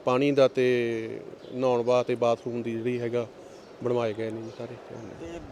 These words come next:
Speaker 2: ਬਾਰਦਾਨੇ ਦਾ ਕੀ ਇੰਤਜ਼ਾਮ, ਕਿੰਨੇ ਪਰਸੈਂਟ ਬਾਰਦਾਨਾ ਆ ਚੁੱਕਾ ਤੁਹਾਡੇ ਕੋਲ?
Speaker 1: ਬਾਰਦਾਨਾ, ਅ, ਸ਼ਾਮ ਤੱਕ ਆ ਜਾਏਗਾ ਜੀ।
Speaker 2: ਕਿੰਨੇ ਪਰਸੈਂਟ ਆਉਣ ਦੇ ਚਾਂਸ ਹੈ ਸਰ?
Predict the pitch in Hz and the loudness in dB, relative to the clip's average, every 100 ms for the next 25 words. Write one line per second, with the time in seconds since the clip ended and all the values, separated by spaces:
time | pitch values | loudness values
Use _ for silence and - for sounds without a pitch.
0 | - 131 139 143 151 156 147 147 139 135 | 6 10 12 12 12 10 8 8 6 6
1 | 123 123 131 123 143 156 151 143 143 131 | 6 6 6 4 6 8 6 6 6 10
2 | 127 123 127 127 120 107 113 113 120 113 | 10 10 8 8 8 4 2 4 4 4
3 | 107 110 - - - - - 139 139 165 | -2 -6 -14 -18 -20 -20 -6 4 6 8
4 | 185 190 190 185 185 185 - 151 143 139 | 8 10 8 8 6 4 0 0 2 0
5 | 131 131 131 - - - 147 147 165 175 | -2 -4 -8 -14 -18 -2 4 4 6 4
6 | 180 175 170 165 - 135 135 151 160 160 | 6 6 6 4 2 4 8 8 10 8
7 | 156 147 - - - - - 127 135 185 | 4 -2 -12 -20 -20 -14 -6 -2 -2 -2
8 | 170 180 156 139 139 135 123 117 117 - | -8 -6 -4 0 0 2 0 0 -6 -12